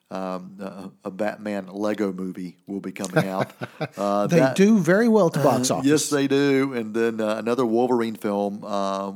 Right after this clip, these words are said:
Speaker 1: is scheduled for release, uh, in March of twenty seventeen, Guardians of the Galaxy two, uh, May fifth. So around, you know, uh, this time next year, uh, it will, uh, it will,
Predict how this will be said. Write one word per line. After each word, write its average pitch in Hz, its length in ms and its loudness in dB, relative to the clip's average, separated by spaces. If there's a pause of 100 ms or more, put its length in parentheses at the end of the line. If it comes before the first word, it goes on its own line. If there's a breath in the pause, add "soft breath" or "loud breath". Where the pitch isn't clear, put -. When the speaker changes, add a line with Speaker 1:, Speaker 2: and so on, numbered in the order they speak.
(120)
Speaker 1:
is 98 140 -8
scheduled 104 460 -6
for 101 120 -10
release, 98 440 -6
uh, 95 200 -6
in 90 120 -12
March 107 340 -2
of 92 100 -8
twenty 101 240 -8
seventeen, 95 680 -8
Guardians 98 320 -4
of 95 60 -8
the 101 60 -6
Galaxy 98 360 -6
two, 110 500 0 (480 soft breath)
uh, 95 280 -4
May 101 200 -4
fifth. 107 460 -4
So 98 220 -4
around, 98 540 -6
you 92 200 -8 (140)
know, 92 60 -16
uh, 95 180 -14 (200)
this 110 220 -6
time 98 440 -8
next 104 380 -8
year, 95 360 -6 (480 soft breath)
uh, 90 240 -8
it 107 180 -8
will, 95 320 -6
uh, 92 200 -6
it 104 160 -10
will, 95 180 -14